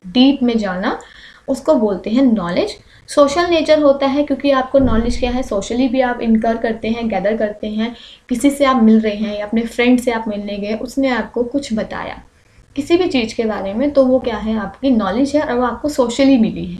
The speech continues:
गैदर मतलब एक interaction से। Third है, knowledge is cumulative because it is socially transmitted from one generation to another of future generation।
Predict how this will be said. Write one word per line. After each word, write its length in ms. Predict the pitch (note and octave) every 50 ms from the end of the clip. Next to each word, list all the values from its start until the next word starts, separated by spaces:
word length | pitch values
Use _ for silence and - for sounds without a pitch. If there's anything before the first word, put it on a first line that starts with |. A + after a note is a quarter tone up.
| - F3+
गैदर 320 | F3+ G3+ G3 F#3 F#3 - G3+
मतलब 280 | G#3 G3 G#3+ G#3+ G#3+
एक 220 | - B3 C4+ - -
interaction 680 | - A3 A3+ A3 A3 G#3 G#3 - - - G#3 F#3 F3+ -
से। 160 | - - F3 - _ - - - - - - - - - -
Third 300 | - - D4+ E4 F4+ F4
है, 220 | F4 F4 F4 F4 - - -
knowledge 420 | A#3+ A#3 A#3 A#3+ C4 D4 D4+ D#4+ E4
is 100 | - - -
cumulative 480 | D4 D#4+ E4+ E4 C#4+ A#3+ A3+ - C4 B3 B3
because 380 | A#3+ - A#3+ B3+ B3+ B3+ -
it 140 | B3+ A3+ A3
is 200 | C4 C4+ - C4
socially 300 | G#3+ G#3 - - B3+ C4 B3+
transmitted 520 | A#3 G#3 G3+ G3+ - A3 G#3+ G#3 B3 B3 B3 -
from 140 | A#3 A#3
one 200 | A3+ G#3+ G#3+ A3+
generation 460 | A#3+ A3+ A3 G3+ G3 F#3 F#3 - G3+ G#3
to 160 | A3 C4 D4 F4 - - - - G#3 G#3
another 220 | G#3+ G#3 G#3 B3+
of 160 | - - A#3+ A3
future 340 | - - G#3 F#3+ - G#3
generation। 500 | F#3 E3+ - - - - - - - -